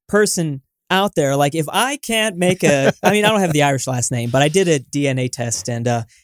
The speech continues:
Speaker 1: yeah, I'm pretty up there. And, um, I
Speaker 2: What's
Speaker 1: was
Speaker 2: your
Speaker 1: just
Speaker 2: percentage?
Speaker 1: Huh? Uh, I think it was,
Speaker 2: What's
Speaker 1: I think it's, it's anywhere between twenty-five and fifty. I mean, so I'm not,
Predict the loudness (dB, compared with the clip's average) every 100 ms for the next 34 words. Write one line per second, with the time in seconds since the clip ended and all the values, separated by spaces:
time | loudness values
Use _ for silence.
0 | _ 0 2 2 2 2 2 0 -2 -6
1 | -6 -12 -8 -4 -2 0 0 0 -4 -12
2 | _ _ -20 _ -2 2 2 2 2 2
3 | 2 0 -2 -6 -4 0 0 -2 -2 0
4 | 2 0 -4 -6 -4 -4 -4 -6 _ _
5 | -2 -2 -2 -4 -2 -2 -2 -2 -2 -4
6 | -8 -4 0 0 2 0 2 0 0 -2
7 | 0 0 -2 -2 0 0 -2 -8 -10 _
8 | -6 -2 0 2 0